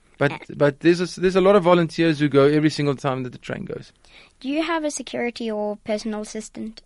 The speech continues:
Speaker 2: A secretary, not security.
Speaker 1: Uh, no, I don't. Not at Reef Steamers. I do all the work myself, although there's a lady that does all our Facebook stuff, Lauren,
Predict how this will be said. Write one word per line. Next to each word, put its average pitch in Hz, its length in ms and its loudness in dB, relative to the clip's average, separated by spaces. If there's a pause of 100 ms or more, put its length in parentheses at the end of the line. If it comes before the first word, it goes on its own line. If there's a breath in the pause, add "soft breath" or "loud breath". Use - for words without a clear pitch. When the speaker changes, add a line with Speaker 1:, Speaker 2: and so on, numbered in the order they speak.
(180)
Speaker 2:
A 226 140 -4
secretary, 220 520 -6
not 202 260 -12
security. - 500 -16 (260)
Speaker 1:
Uh, 147 480 -2
no, 135 360 2
I 131 100 4
don't. 127 320 2
Not 135 160 0
at 127 120 -2
Reef 127 160 -4
Steamers. 123 280 -6
I 123 100 2
do 127 240 -2
all 147 160 -4
the 131 100 -2
work 123 240 -4
myself, 143 380 0
although 139 300 4
there's 135 180 0
a 135 60 2
lady 135 320 4
that 143 180 4
does 131 240 4
all 135 160 0
our 127 80 0
Facebook 151 400 -2
stuff, 196 300 -6
Lauren, 151 440 2